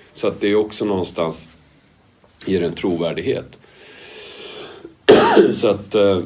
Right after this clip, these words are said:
men, eh, enormt nöjda. Eh, sen sk-, ska inte jag säga att det är jag som, eh, de här siffrorna som vi levererar varje månad, det är ju inte på grund av mig. Det, <laughs> det ska man vara väldigt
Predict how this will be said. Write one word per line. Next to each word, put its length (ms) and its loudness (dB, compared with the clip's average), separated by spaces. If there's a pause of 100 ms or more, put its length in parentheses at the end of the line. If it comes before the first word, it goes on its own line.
(180)
men, 400 0
eh, 260 -2 (340)
enormt 420 -2
nöjda. 380 -4 (220)
Eh, 400 -6 (240)
sen 300 -2
sk-, 220 -12 (120)
ska 160 -4
inte 160 -6
jag 160 0
säga 220 0
att 140 -10
det 100 -2
är 60 0
jag 240 -2
som, 360 -8
eh, 220 -8 (300)
de 180 -6
här 80 -6
siffrorna 540 -4
som 220 -6
vi 420 -6 (320)
levererar 480 -2
varje 260 0
månad, 400 -8 (800)
det 100 -4
är 40 0
ju 100 0
inte 180 -8
på 140 -10
grund 220 -6
av 100 -8
mig. 320 -8 (220)
Det, 280 0 (280)
<laughs> 280 -6
det 180 0
ska 160 -8
man 160 -2
vara 100 0
väldigt 380 -6